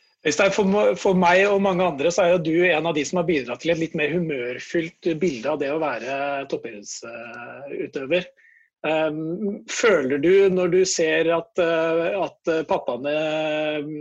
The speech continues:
møter opp før langrennsrennet og smører ski med gassmasker inne i sånne telt, føler du at leken er i ferd med å, å forsvinne litt ut av idretten, og at akkurat det du snakker om nå med gleden og trivselen, eh, kommer litt i andre,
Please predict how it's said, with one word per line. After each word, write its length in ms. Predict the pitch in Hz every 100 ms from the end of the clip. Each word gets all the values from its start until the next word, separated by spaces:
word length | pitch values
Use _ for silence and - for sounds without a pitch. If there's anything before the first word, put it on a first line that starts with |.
| 147
møter 300 | 156 143 143
opp 100 | 147
før 160 | - 151
langrennsrennet 1160 | 147 123 117 - 139 143 156 156 151 143 139 143 143
og 180 | 143
smører 280 | - 147 147
ski 180 | - 139 139
med 100 | 139
gassmasker 680 | - - 131 - - 165 151
inne 160 | 131
i 40 | 135
sånne 240 | 135 139 -
telt, 240 | 143 143
føler 360 | - 175 120 120
du 80 | 156
at 240 | 151 - - - - - - _ _ _
leken 640 | 151 143 135 131 - 175 185
er 300 | 156 151 151
i 40 |
ferd 260 | 165 143 127
med 100 | 151
å, 580 | 160 175 180 175 196 185
å 60 | -
forsvinne 500 | 190 - 147 143 170
litt 180 | 170
ut 160 | 151 135
av 100 | 165
idretten, 380 | 143 139 - 196
og 140 | 175
at 100 | 170
akkurat 340 | - - 170 156
det 120 | 151
du 40 | 165
snakker 280 | 170 170 160
om 80 | 160
nå 80 | 156
med 120 | 160
gleden 440 | 180 160 127 131 151
og 80 | -
trivselen, 600 | 147 - - 170 170 175
eh, 280 | 175 165 160 -
kommer 260 | 156 156
litt 180 | 156 -
i 80 | 175
andre, 300 | 160 147 160